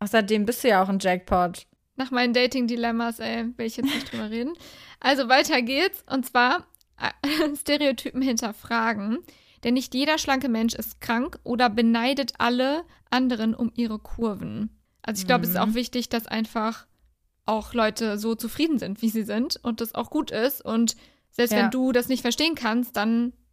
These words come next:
Speaker 2: halt einfach dein Maul. <laughs>
Speaker 1: Richtig, sehr gut. Das wird dann übrigens unser Merch. Das wird einfach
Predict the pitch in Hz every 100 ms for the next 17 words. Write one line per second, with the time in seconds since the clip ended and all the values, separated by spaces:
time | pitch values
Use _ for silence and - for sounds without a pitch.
0 | _ 226 240 269 277 277 226 277 - -
1 | 494 587 - _ _ _ _ - 294 -
2 | 294 294 233 - - - 622 302 339 302
3 | 254 220 226 - 247 277 285 302 285 269
4 | 247 226 254 262 269 226 226 254 269 320
5 | 269 190 - - - 233 - 220 - -
6 | 233 320 311